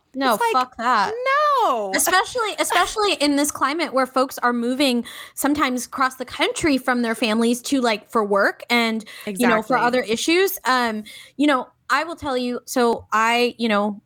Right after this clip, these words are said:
Speaker 1: I talk about Pablo a lot on the, on the pod, my, my two-year-old.
Speaker 2: Mm-hmm.
Speaker 1: Um, that was a choice that I, you know, my hu-, my husband and I, we sat down and we talked about it. Um, you know,
Speaker 2: Mm-hmm.
Speaker 1: we weighed,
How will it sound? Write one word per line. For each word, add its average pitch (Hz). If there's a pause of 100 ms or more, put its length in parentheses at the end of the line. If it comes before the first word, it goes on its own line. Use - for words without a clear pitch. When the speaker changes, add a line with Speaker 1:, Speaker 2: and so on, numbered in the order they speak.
Speaker 1:
I 220
talk 254
about 233
Pablo 202
a -
lot 196
on 202
the, 196
on 208
the 208
pod, 202
my, 196
my 196
two-year-old. 202
Speaker 2:
Mm-hmm. 202
Speaker 1:
Um, 202 (320)
that 240
was 262
a 262
choice 240
that 220
I, 202
you 208
know, 196
my 196
hu-, 196 (100)
my 185
husband 214
and 233
I, 233 (320)
we 190
sat 233
down 240
and 208
we 190
talked 247
about 254
it. 311 (160)
Um, 202
you 202
know, 190
Speaker 2:
Mm-hmm. 185
Speaker 1:
we 190
weighed, 214